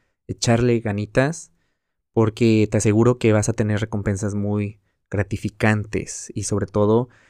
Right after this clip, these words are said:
sanadoras. En asuntos de colaboradores, puedes estarte dando cuenta de quién te apoyaba, que a lo mejor estaba ahí siempre y no te habías dado cuenta, y ahora con esta situación o con situaciones que están pasando,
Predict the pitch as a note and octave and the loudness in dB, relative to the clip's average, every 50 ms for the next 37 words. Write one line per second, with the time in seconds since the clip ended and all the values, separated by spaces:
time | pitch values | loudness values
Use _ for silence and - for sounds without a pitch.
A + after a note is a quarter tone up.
0 | _ _ _ - - - - G#2 G2+ G2 F#2+ F#2 F#2 F#2 F#2 F2+ F#2 F#2+ F#2+ F#2+ | _ _ _ -12 -10 -4 -2 -2 -2 0 -2 -2 -2 -2 -4 -2 0 0 0 0
1 | F#2 - - - - - - - - _ _ _ _ _ _ _ _ _ _ _ | -2 -4 -10 -12 -14 -14 -16 -18 -20 _ _ _ _ _ _ _ _ _ _ _
2 | _ _ _ _ _ _ _ - G#2+ A2 G#2+ - A#2+ G#2+ B2+ B2+ B2+ B2 - B2 | _ _ _ _ _ _ _ 0 2 2 2 2 2 2 2 2 2 2 2 4
3 | A2+ G#2+ G#2 G#2 G2+ G#2 G#2+ A#2 C3+ C#3+ C3 A2 A2 C#3+ - - - - _ _ | 4 4 4 4 4 6 6 6 6 6 6 6 6 4 0 -6 -10 -12 _ _
4 | _ _ _ _ _ _ _ _ _ _ _ _ _ _ _ A#2 A2+ G#2+ A#2 A2+ | _ _ _ _ _ _ _ _ _ _ _ _ _ _ _ 2 4 6 6 4
5 | A2+ - - - - A2 - - A2 G#2 - - A#2 A2 G#2+ G#2+ G#2+ G#2+ G2+ - | 4 2 -2 -4 -6 -8 -2 -2 -2 -2 2 2 2 2 2 2 0 -2 -2 0
6 | - A2 A2 A2 - A2+ G2+ G2 F#2+ F#2+ F#2 F#2 G2 _ _ _ _ _ _ _ | -2 -2 -2 0 0 0 0 2 0 0 -2 -4 -6 _ _ _ _ _ _ _
7 | _ - G#2+ A2+ C3+ D3 - C#3 - - G#2 G2 G2 F#2+ F#2+ G2 G#2 B2 D#3 F3 | _ -4 -2 0 0 0 -2 -4 0 0 0 0 2 2 2 2 2 2 0 -6
8 | - _ _ _ _ _ _ _ _ _ _ _ _ - G#2 G2+ G2 A#2 A#2 A2+ | -10 _ _ _ _ _ _ _ _ _ _ _ _ -2 -2 0 2 2 2 2
9 | B2 - - G#2+ - - B2+ B2+ A#2 G#2+ A2+ A#2+ - - A#2 A2+ A2 G#2+ - G#2 | 2 -4 -6 -6 0 2 4 4 6 6 4 4 2 2 2 2 2 2 -2 -2
10 | G2+ G#2 - - G2+ G#2 G2+ G2+ G2+ G2 G2 - G#2 G2+ G2 - G#2 G2+ G2+ G2+ | -2 0 0 2 2 2 4 2 2 2 2 0 -2 -2 0 0 2 2 4 2
11 | G#2 G#2 - A2+ G2+ G2+ G2+ - - A2 - - G2 - G2 F2+ - A#2 A#2+ A#2 | 2 2 0 -2 -2 -2 -4 -4 -4 -4 -2 -2 -4 -4 -4 -4 0 0 2 2
12 | A2+ A2 G#2+ G2 G2 - G2 F#2+ - G2+ F#2+ - F2+ - - A#2 A#2 A2+ G#2+ - | 2 0 -2 -4 -6 -6 -6 -6 -6 -6 -4 -4 -6 -2 0 0 2 2 0 -2
13 | - G#2 - G2+ G2+ - A2 - C3+ C#3 B2 G#2+ G2+ | -6 -4 -4 -6 -2 -2 0 2 2 2 2 0 -2